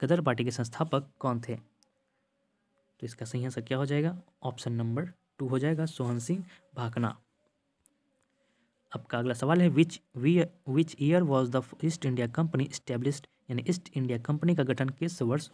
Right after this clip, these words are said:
हुआ था? तो इसका सही आंसर क्या हो जाएगा? ऑप्शन नंबर तीन हो जाएगा, सोलह सौ। अगला सवाल है, निम्नलिखित का मिलान कीजिए, यानी यहाँ पे आपको कुछ धर्म सुधार आंदोलन दिए गए हैं और यहाँ पर आपको दिए गए हैं आंदोलन संस्थापक,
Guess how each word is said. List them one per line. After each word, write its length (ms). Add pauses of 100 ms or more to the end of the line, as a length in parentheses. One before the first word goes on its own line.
हुआ 180
था? 240 (460)
तो 20
इसका 200
सही 220
आंसर 180
क्या 160
हो 100
जाएगा? 240
ऑप्शन 280
नंबर 240
तीन 200
हो 80
जाएगा, 400
सोलह 300
सौ। 220 (1080)
अगला 140
सवाल 320
है, 80
निम्नलिखित 380
का 100
मिलान 320
कीजिए, 360 (200)
यानी 220
यहाँ 180
पे 60
आपको 180
कुछ 180
धर्म 200
सुधार 240
आंदोलन 320
दिए 160
गए 100
हैं 200 (720)
और 120
यहाँ 200
पर 120
आपको 220
दिए 200
गए 80
हैं 160 (120)
आंदोलन 240
संस्थापक, 540